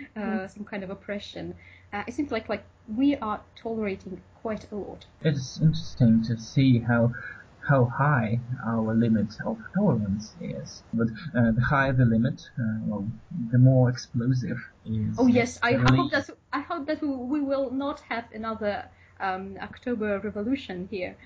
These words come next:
Speaker 3: <laughs>
Speaker 1: uh, with
Speaker 3: Well,
Speaker 1: taking
Speaker 3: so
Speaker 1: the Winter Palace in Saint Petersburg and the,
Speaker 3: some,
Speaker 1: and the
Speaker 3: so-,
Speaker 1: rest.
Speaker 3: some, some say that, uh, the, the number seventeen is a
Speaker 1: Mm.
Speaker 3: number, a, a number of doom in Russia, and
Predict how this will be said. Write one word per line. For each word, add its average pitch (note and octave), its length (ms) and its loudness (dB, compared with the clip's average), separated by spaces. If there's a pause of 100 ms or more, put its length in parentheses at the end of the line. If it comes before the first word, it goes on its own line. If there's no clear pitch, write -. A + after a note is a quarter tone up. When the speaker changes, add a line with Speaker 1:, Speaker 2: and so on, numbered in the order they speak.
(100)
Speaker 3:
<laughs> - 260 -4
Speaker 1:
uh, F#3 340 -2
with - 140 -6
Speaker 3:
Well, C3 120 6
Speaker 1:
taking C3+ 260 0
Speaker 3:
so - 100 -8
Speaker 1:
the G#3 80 -2
Winter B3+ 300 2
Palace A#3+ 420 -2
in A3+ 100 -4
Saint G#3+ 220 -8
Petersburg B3 540 -6
and G3+ 80 -10 (120)
the, F3+ 220 -10
Speaker 3:
some, - 60 -4
Speaker 1:
and - 280 -4
the F#3 80 -16 (120)
Speaker 3:
so-, F3 140 -10
Speaker 1:
rest. F3+ 120 -8
Speaker 3:
some, D#3 200 0
some C#3+ 260 -2
say B2+ 320 -4
that, G2 180 -6 (140)
uh, A#2 40 -2 (280)
the, F2+ 140 -8 (440)
the B2 80 10
number A2+ 480 6 (200)
seventeen A2+ 960 4
is - 340 4
a - 160 4 (440)
Speaker 1:
Mm. - 60 4
Speaker 3:
number, - 360 6
a, C3+ 40 -2 (120)
a C#3 40 -2
number B2 300 2
of A#2+ 180 -6
doom F3+ 220 -2
in F2+ 140 -6
Russia, - 300 -14 (340)
and G#2+ 320 0